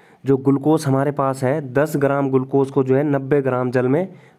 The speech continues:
घोलने पर हमें जो है टोटल कितने ग्राम का विलयन प्राप्त हो रहा है? सौ ग्राम का।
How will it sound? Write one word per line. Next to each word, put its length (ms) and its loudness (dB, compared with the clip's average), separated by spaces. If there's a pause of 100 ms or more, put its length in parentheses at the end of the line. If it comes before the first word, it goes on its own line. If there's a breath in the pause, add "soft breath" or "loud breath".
घोलने 280 4
पर 160 -2
हमें 240 0
जो 120 2
है 60 -2
टोटल 320 0
कितने 460 -2 (520 soft breath)
ग्राम 260 0
का 80 0
विलयन 280 0
प्राप्त 300 -4
हो 80 0
रहा 120 -2
है? 140 -10
सौ 280 -4
ग्राम 300 -4
का। 200 -16